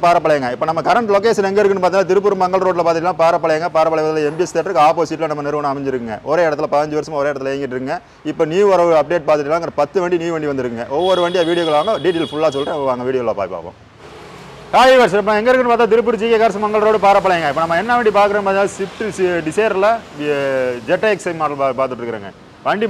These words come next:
மாடல் பார்த்தீங்கன்னா, ரெண்டாயிரத்தி பன்னெண்டு, ரெண்டு ஓனர் கண்டிஷன்ல வந்துடுறாங்க. மொதல் பாடி லைன் பாருங்க, பக்கா குவாலிட்டியா இருக்கும். அப்படியே டயர் பாயிண்ட் காமிச்சிருங்க, நாலுமே ஆவரேஜா இருக்கு, ஒரு செவன்ட்டி பர்சன்டேஜ் இருக்குங்க. ஜெட் ஏ டாப் மாடல் டீசல் வேரியண்ட்டுங்க.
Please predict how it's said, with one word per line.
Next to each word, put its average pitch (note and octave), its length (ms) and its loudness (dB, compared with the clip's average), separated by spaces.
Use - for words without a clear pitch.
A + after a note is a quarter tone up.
மாடல் G3+ 200 2
பார்த்தீங்கன்னா, F#3+ 340 0
ரெண்டாயிரத்தி F3+ 400 0
பன்னெண்டு, F3+ 320 -2
ரெண்டு E3 180 -4
ஓனர் D#3+ 200 0
கண்டிஷன்ல D#3+ 340 -4
வந்துடுறாங்க. C#3 320 -4
மொதல் F3+ 200 2
பாடி F#3+ 220 6
லைன் F#3+ 180 2
பாருங்க, E3 300 2
பக்கா D#3+ 280 2
குவாலிட்டியா D#3 360 0
இருக்கும். A2 200 -8
அப்படியே E3+ 240 -4
டயர் E3+ 240 4
பாயிண்ட் F3+ 200 -2
காமிச்சிருங்க, C#3+ 400 -4
நாலுமே F3 280 0
ஆவரேஜா D#3+ 420 2
இருக்கு, D3 200 -2
ஒரு C3+ 100 -4
செவன்ட்டி C#3+ 260 -4
பர்சன்டேஜ் C#3 340 -6
இருக்குங்க. G#2 260 -10
ஜெட் D3+ 280 0
ஏ F#3 40 2
டாப் D#3 260 2
மாடல் D#3 240 -2
டீசல் D#3+ 280 -4
வேரியண்ட்டுங்க. A2+ 380 -6